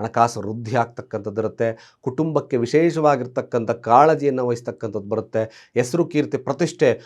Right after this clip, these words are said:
ತನ್ನ ಸ್ಥಾನವನ್ನ ತಾವೀಗ already ನಿಮ್ಮ ಮನಸ್ಸಲ್ಲಿ ವೃಶ್ಚಿಕ ರಾಶಿಯಲ್ಲಿ ಇರ್ತಕ್ಕಂಥವ್ರಿಗೆ, "ಥೋ, ನಾನು ಏನಾದ್ರೂ ಮಾಡಿ ಕೆಲಸಗಳು, ಮತ್ತೊಂದು ದುಡಿಬೇಕು ಅಂತಕ್ಕಂಥದ್ದು, ನನ್ನ ಹೆಸರು, ಕೀರ್ತಿ, ಪ್ರತಿಷ್ಠೆಗಳನ್ನ ಹಿಡಿಬೇಕು" ಅಂತಕ್ಕಂಥ ಮನೋಭಾವ ನಿಮ್ಮಲ್ಲಿ ಬಂದಿದೆ, ಅದನ್ನ ಹಾಗೇ ಬೆಳೆಸ್ಕೊಳ್ಳಿ.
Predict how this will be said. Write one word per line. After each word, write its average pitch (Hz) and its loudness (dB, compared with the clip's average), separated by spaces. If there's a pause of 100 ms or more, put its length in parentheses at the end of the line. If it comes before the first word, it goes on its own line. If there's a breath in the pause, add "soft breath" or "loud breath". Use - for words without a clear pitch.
(140 loud breath)
ತನ್ನ 131 4
ಸ್ಥಾನವನ್ನ 165 6
ತಾವೀಗ 143 6
already 160 2 (180 loud breath)
ನಿಮ್ಮ 143 2
ಮನಸ್ಸಲ್ಲಿ 156 2
ವೃಶ್ಚಿಕ 143 -2
ರಾಶಿಯಲ್ಲಿ 156 4
ಇರ್ತಕ್ಕಂಥವ್ರಿಗೆ, 147 0
"ಥೋ, 160 6
ನಾನು 127 2
ಏನಾದ್ರೂ 170 6
ಮಾಡಿ 151 2
ಕೆಲಸಗಳು, 123 -2
ಮತ್ತೊಂದು 120 -2
ದುಡಿಬೇಕು 131 2
ಅಂತಕ್ಕಂಥದ್ದು, 110 -6 (280 soft breath)
ನನ್ನ 127 2
ಹೆಸರು, 131 0
ಕೀರ್ತಿ, 151 -6
ಪ್ರತಿಷ್ಠೆಗಳನ್ನ 139 -2
ಹಿಡಿಬೇಕು" 170 2
ಅಂತಕ್ಕಂಥ 127 -6
ಮನೋಭಾವ 113 0
ನಿಮ್ಮಲ್ಲಿ 101 -6
ಬಂದಿದೆ, 117 -2
ಅದನ್ನ 104 -6
ಹಾಗೇ 143 4
ಬೆಳೆಸ್ಕೊಳ್ಳಿ. 113 -2